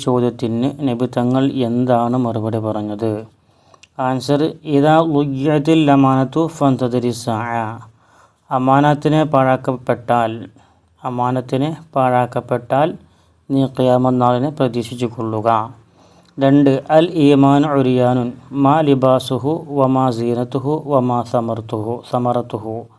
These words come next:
ഈമാന് നഗ്നമാണ്, അതിൻ്റെ വസ്ത്രം എന്താണ്, അതിൻ്റെ ഭംഗി എന്താണ്, അതിൻ്റെ ഫലം എന്താണ്?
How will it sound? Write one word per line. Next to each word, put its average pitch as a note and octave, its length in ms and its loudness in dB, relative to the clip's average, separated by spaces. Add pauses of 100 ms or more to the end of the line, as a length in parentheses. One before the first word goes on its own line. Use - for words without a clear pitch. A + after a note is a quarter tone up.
(1400)
ഈമാന് D#3 600 2 (300)
നഗ്നമാണ്, B2+ 680 2 (180)
അതിൻ്റെ C#3 420 2
വസ്ത്രം D3 480 0
എന്താണ്, A#2+ 400 -2 (360)
അതിൻ്റെ B2+ 360 0 (100)
ഭംഗി B2 400 0
എന്താണ്, A#2+ 420 0 (300)
അതിൻ്റെ A#2+ 440 -4 (280)
ഫലം B2+ 360 0 (160)
എന്താണ്? A2 400 -6